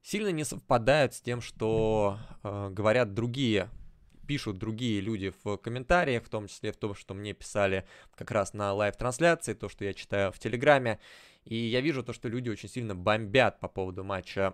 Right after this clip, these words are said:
э, "Спартак-Локомотив", о том, что "Локомотив не дожал Спартак", "Локомотив играл в большинстве", должен был всё это делать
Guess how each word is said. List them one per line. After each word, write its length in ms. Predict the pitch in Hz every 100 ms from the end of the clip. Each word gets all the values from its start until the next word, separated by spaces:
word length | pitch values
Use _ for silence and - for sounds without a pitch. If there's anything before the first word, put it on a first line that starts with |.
| -
э, 460 | 110 104 101 101 -
"Спартак-Локомотив", 920 | - 113 117 113 131 135 156 180 220 127
о 60 |
том, 160 | 110 110
что 200 | - 98
"Локомотив 540 | 95 101 101 107 92
не 200 | 117 113
дожал 260 | 95 92 90
Спартак", 540 | - 127 - 180 156
"Локомотив 480 | 110 - 98 95 -
играл 240 | 101 101
в 40 | 101
большинстве", 480 | 117 143 135 208 185
должен 400 | 117 120 - 98
был 100 | 98
всё 160 | -
это 140 | 101 139
делать 420 | 170 220 170